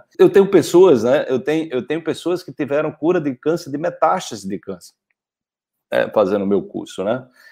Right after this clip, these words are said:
Então, assim, você precisa primeiro confiar nisso, né?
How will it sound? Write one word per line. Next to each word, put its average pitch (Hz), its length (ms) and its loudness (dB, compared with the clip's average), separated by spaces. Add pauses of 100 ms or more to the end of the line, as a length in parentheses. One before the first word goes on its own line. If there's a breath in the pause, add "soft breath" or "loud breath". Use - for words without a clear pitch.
(140 soft breath)
Então, 120 260 -2
assim, 120 560 0
você 170 260 -2
precisa 190 540 2
primeiro 185 600 2
confiar 202 440 2
nisso, 165 540 4 (360)
né? 127 320 0